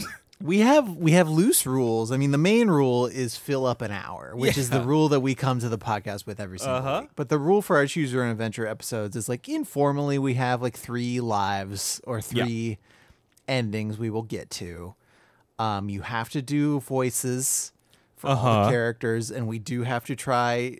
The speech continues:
Speaker 1: to the best of our ability mutually to keep the voices consistent, even though we alternate reading pages. Um, cho-, s-, choices are made by the person who was listening
Speaker 2: Yeah.
Speaker 1: to the current page being read.
Speaker 2: Yep.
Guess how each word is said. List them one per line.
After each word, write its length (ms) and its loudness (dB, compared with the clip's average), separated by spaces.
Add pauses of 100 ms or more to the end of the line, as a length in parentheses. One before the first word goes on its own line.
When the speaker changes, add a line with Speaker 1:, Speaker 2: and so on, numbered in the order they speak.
(120)
Speaker 1:
to 120 -8
the 80 -6
best 320 -2
of 80 -6
our 460 4 (260)
ability 560 0
mutually 640 -2
to 120 -6
keep 340 -6
the 80 -2
voices 440 -2
consistent, 760 -4 (380)
even 320 2
though 180 2
we 180 0
alternate 580 -2
reading 380 -4
pages. 840 -10 (840)
Um, 600 -2 (920)
cho-, 220 -6 (100)
s-, 300 -8 (240)
choices 420 2
are 120 6
made 280 2
by 200 2
the 80 -2
person 500 -4
who 520 -4
was 680 -6
listening 640 -2 (180)
Speaker 2:
Yeah. 140 0
Speaker 1:
to 180 2
the 100 -2
current 320 -4
page 280 -6
being 240 -6
read. 340 -4
Speaker 2:
Yep. 180 -6